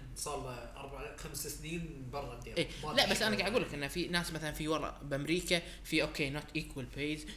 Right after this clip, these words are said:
Speaker 2: في برا، في بعض الدول مو equal.
Speaker 1: إيه.
Speaker 2: هذا، بس بالكويت اللي أشوفه بالحقوق والواجبات، أوكي، يلا ناخذها. في بعض السوالف تصير إن المرأة تتغيب عن بيتها.
Speaker 1: مم.
Speaker 2: إنزين، والله تحاكي ح-، آه، تحاكي،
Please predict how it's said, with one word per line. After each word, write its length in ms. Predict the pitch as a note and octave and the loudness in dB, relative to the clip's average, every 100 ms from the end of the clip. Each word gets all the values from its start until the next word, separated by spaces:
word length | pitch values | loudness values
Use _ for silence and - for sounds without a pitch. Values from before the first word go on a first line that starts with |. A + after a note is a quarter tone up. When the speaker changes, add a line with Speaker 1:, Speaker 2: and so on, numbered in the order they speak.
| - | -4
Speaker 2:
في 120 | C3+ | 0
برا، 500 | C#3 D3 D3+ F2+ C#3+ | 2 4 2 0 -4
في 220 | - C#3+ | -2 0
بعض 220 | C#3+ C3+ | 0 -2
الدول 300 | D3+ D3+ C3+ | 0 2 2
مو 460 | B2 C#3 D#3 G3+ G#3 | 2 2 6 6 6
equal. 340 | A#3 A3 - | 4 4 4
Speaker 1:
إيه. 160 | A3 A#3+ - - D3 C3+ - | 2 2 -4 -8 -8 -8 -4
Speaker 2:
هذا، 260 | E3+ F3+ F3 - - | 2 4 2 -2 2
بس 140 | E3 | 2
بالكويت 580 | D#3+ A#3+ C4+ A#3+ G#3+ D3 | 4 4 4 6 6 6
اللي 220 | D#3+ E3+ | 2 2
أشوفه 560 | E3+ E3+ B3+ A#3+ - B3+ - - | 2 2 2 2 2 2 0 -2
بالحقوق 580 | D#3+ G3+ - F#3+ A#3 F#3+ | 0 2 0 -2 -2 2
والواجبات، 560 | F3+ F3+ F3+ F#3 A3+ - | 2 4 4 4 2 2
أوكي، 300 | G#3 G#3 F3+ D#3+ | 2 2 0 4
يلا 240 | C#4+ D#4 | 4 6
ناخذها. 480 | D#4+ E4+ D4+ A3 G#3+ - - - - - - - - | 4 4 2 2 -4 -6 -12 -12 -14 -10 -8 -6 0
في 80 | G#3 | 4
بعض 240 | F#3+ F3 | 4 4
السوالف 420 | F3 F#3+ F#3 E3+ | 4 6 6 6
تصير 260 | E3+ G3+ F#3 | 0 2 2
إن 120 | E3 | 4
المرأة 280 | E3 E3+ E3 | 4 4 2
تتغيب 460 | - D3+ D#3 C#3 | 0 2 2 2
عن 160 | B2+ C#3 | 0 2
بيتها. 420 | D#3 D#3+ A#3 F4 - - - - - - | 4 4 2 0 -4 -12 -14 -14 -14 -12
Speaker 1:
مم. 60 | - - | -10 -8
Speaker 2:
إنزين، 240 | C#3 D#3 | -4 -2
والله 220 | F3 F3 C#3 | 2 2 2
تحاكي 340 | - D#3+ - | 2 2 2
ح-، 180 | A#2 - | -4 -6
آه، 200 | A2 A2 - - - - | -4 -6 -6 -10 -10 -6
تحاكي، 440 | - D3+ C3+ C3 | 2 4 4 0